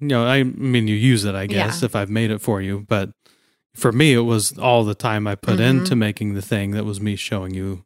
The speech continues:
Speaker 1: that I love you.
Speaker 2: Right.
Speaker 1: And, and that doesn't necessarily always translate if you're not looking for it.
Speaker 2: Right.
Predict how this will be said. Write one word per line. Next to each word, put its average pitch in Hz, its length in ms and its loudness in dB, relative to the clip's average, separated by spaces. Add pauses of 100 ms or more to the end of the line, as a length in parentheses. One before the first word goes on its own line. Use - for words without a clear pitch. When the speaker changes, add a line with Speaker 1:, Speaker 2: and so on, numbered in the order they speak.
Speaker 1:
that 107 140 -2
I 92 80 -8
love 107 280 -2
you. 95 320 -6
Speaker 2:
Right. 160 340 -10 (340)
Speaker 1:
And, 95 540 -4
and 107 140 -4
that 101 120 -6
doesn't 107 300 -4
necessarily 107 580 -4
always 98 220 -4
translate 113 520 -2
if 101 100 -8
you're 110 120 0
not 98 120 -6
looking 120 320 0
for 95 240 -6
it. 95 220 -8
Speaker 2:
Right. 160 300 -6